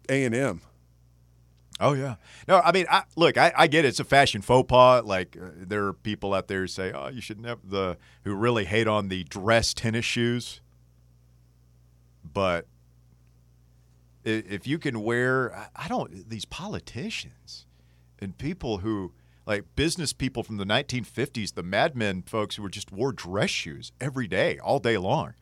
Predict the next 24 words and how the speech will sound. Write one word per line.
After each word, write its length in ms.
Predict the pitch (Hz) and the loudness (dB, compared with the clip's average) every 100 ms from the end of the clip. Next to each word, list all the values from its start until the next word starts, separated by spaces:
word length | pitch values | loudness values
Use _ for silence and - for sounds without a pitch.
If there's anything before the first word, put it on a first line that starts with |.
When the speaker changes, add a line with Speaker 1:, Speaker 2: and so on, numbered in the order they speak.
| _ - | _ -6
Speaker 2:
I 80 | |
don't 80 | 285 | -4
know 100 | 311 | -2
how 140 | - 98 | -2 -4
you 140 | 78 - | -6 -6
do 220 | 127 349 | 2 4
it. 160 | - - _ _ _ _ _ _ _ _ _ _ _ _ _ _ _ _ - | 4 -2 _ _ _ _ _ _ _ _ _ _ _ _ _ _ _ _ -16
Like, 200 | 104 143 | -10 -8
it's 160 | - 139 - | -8 -10 -4
insane 720 | 117 98 - - - 233 330 | -2 -2 -4 -4 -2 0 -2
to 100 | - | -4
me. 160 | 87 78 | -8 -6
When 100 | 170 | 0
was 120 | 226 180 | 0 6
the 60 | |
last 200 | 180 160 | 8 8
time 200 | 175 151 | 6 4
you 120 | 127 131 | 4 2
wore 200 | 123 98 | 2 4
dress 240 | 110 98 | 4 2
shoes? 120 | 90 | 2
I 80 | 101 | 6
don't 140 | 147 | 6
think, 140 | 143 | 4